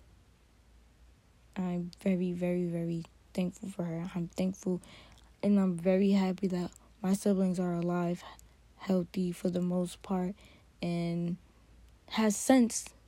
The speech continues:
because, well, you know. Anyways, has sense, because a lot of motherfuckers don't be having these, don't be having sense. And listen, a lot of people don't have sense.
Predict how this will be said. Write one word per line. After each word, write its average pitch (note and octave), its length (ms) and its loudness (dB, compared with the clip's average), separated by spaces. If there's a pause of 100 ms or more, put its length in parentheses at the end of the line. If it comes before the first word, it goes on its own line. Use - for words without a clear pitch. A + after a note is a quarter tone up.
(340)
because, A3 440 -2 (420)
well, F3+ 240 0 (280)
you G#3 120 2
know. F#3 200 2 (500)
Anyways, G3+ 360 4 (180)
has B3 220 4
sense, C4 280 0
because A3+ 480 0 (1120)
a B3 60 -2
lot B3+ 160 2
of D#4 60 2
motherfuckers C4+ 360 0
don't A#3+ 140 4
be A3+ 100 2
having G3+ 300 2
these, F#3 240 -4 (120)
don't G#3+ 200 2
be G3 100 2
having F#3 240 0
sense. - 480 0 (180)
And F3 360 -4 (1900)
listen, F#3+ 440 0 (2750)
a - 20 0
lot G3 160 6
of G3+ 80 4
people F#3+ 160 0
don't F#3+ 180 4
have F#3 240 4
sense. - 520 0